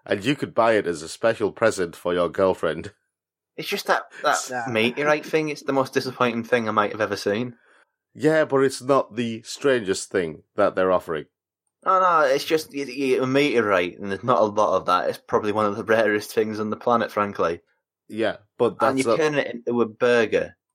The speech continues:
Speaker 1: That's not the strangest thing that mer-, strangest bit of merchandise that K F C are offering.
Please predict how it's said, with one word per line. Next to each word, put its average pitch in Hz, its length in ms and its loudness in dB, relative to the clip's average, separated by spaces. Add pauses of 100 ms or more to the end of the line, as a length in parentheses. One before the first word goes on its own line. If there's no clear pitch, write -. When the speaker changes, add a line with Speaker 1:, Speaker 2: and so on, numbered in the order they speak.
(240)
Speaker 1:
That's 110 340 -4
not 107 220 -2
the 101 80 -4
strangest 92 720 -4
thing 92 300 -2
that 87 180 -2 (160)
mer-, 92 160 -2 (180)
strangest 92 460 -2
bit 101 100 2
of 87 80 -2
merchandise 87 680 -2
that - 200 -10
K 90 140 0
F 78 120 -2
C 82 220 -2
are 78 100 2
offering. 71 360 -2